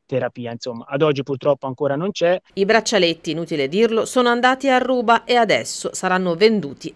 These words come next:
Speaker 2: anche in alcuni negozi della provincia di Arezzo.
Speaker 1: Mi hanno già contattato quattro, cinque esercenti di, di Arezzo, che comunque di Subiano, Capolona e anche di Bibbiena, che mi faranno da,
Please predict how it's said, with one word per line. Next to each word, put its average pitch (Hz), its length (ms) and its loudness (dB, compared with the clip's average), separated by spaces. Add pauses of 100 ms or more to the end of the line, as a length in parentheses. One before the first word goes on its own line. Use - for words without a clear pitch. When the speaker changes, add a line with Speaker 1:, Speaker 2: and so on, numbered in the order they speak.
Speaker 2:
anche 151 400 -2
in 180 140 -6
alcuni 214 340 -4
negozi 202 640 -4
della 170 260 -4
provincia 180 380 -4
di 190 100 0
Arezzo. - 440 -4 (180)
Speaker 1:
Mi 160 160 -6
hanno 175 160 0
già 165 160 2
contattato 156 1000 0
quattro, 160 280 -2
cinque 160 280 -8
esercenti 147 640 -4
di, 143 320 -4
di 143 100 -2
Arezzo, 160 380 -2
che 143 140 -6
comunque 151 420 -6
di 143 80 -10
Subiano, 147 480 -2
Capolona 160 640 -2 (400)
e 151 120 -6
anche 151 220 -4
di 147 80 -8
Bibbiena, 156 600 -2 (380)
che 170 180 -4
mi 165 120 -4
faranno 170 460 2
da, 147 580 2